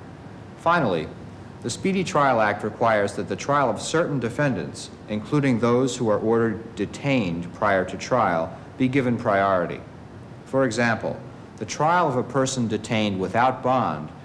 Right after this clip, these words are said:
must begin no later than ninety days from the beginning of the detention period. What happens if, through no fault of his own, a detainee like Jones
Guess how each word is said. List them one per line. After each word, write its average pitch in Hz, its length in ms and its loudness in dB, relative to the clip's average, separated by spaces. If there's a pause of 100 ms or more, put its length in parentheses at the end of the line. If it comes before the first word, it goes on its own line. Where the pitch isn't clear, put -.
(140)
must 110 220 -2
begin 107 380 2
no 143 180 4
later 120 320 2
than 90 220 -2
ninety 123 380 2
days 101 500 0 (160)
from 127 160 2
the 123 80 4
beginning 127 420 2
of 98 100 -2
the 104 80 0
detention 98 540 -2
period. 71 380 -4 (1040)
What 170 160 2
happens 131 480 2
if, 101 280 2 (360)
through 107 220 0
no 117 180 6
fault 123 360 2
of 95 120 -4
his 90 160 -2
own, 90 360 2 (380)
a 110 80 4
detainee 139 640 2
like 95 260 2
Jones 90 560 2